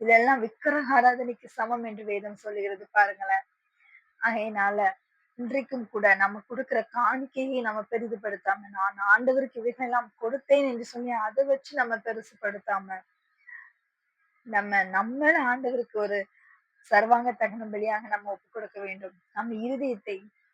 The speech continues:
நம்மளுடைய இருதய நுனித்தோலை விருத்த சேதனம் பண்ணி நம்ம இருதயத்தை தேவனுக்கு காணிக்கையாக கொடுக்க வேண்டும். நம்முடைய வாழ்க்கையை ஆண்டவருக்கு காணிக்கையாக அர்ப்பணிக்க வேண்டும். அதற்காகவே நாம் இன்று அழைக்கப்பட்டிருக்கிறோம், பிரியமானவர்களே.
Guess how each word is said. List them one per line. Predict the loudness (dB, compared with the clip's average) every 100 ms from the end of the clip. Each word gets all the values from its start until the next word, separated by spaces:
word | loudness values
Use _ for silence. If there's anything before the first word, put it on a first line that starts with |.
| _ -10
நம்மளுடைய | -6 -2 4 4
இருதய | 4 0 -2 -4
நுனித்தோலை | -10 -12 0 2 2
விருத்த | -2 -6 _ -10
சேதனம் | -8 -6 -6 0
பண்ணி | 0 0 -8
நம்ம | -12 -6
இருதயத்தை | -4 -4 -6 -6
தேவனுக்கு | -2 -4 -4 -12 -14
காணிக்கையாக | -2 -2 -2 -4 -6 -4
கொடுக்க | -12 -12 -12
வேண்டும். | -12 -12
நம்முடைய | -12 -8 -4 -2
வாழ்க்கையை | 4 6 6 0 -2 0
ஆண்டவருக்கு | 2 0 -2 -6 -8 -2
காணிக்கையாக | -2 -2 -6 -2 0
அர்ப்பணிக்க | 0 -4 -16 -12
வேண்டும். | -12 -10 -10 -12 -16 _ _ _ _ _ _ 0
அதற்காகவே | 2 2 4 2 4 2 2 2
நாம் | 0 -2
இன்று | -4 2
அழைக்கப்பட்டிருக்கிறோம், | 2 0 -12 -14 -10 -10 -8 -10 -6
பிரியமானவர்களே. | -6 -2 -4 -4 -10 -16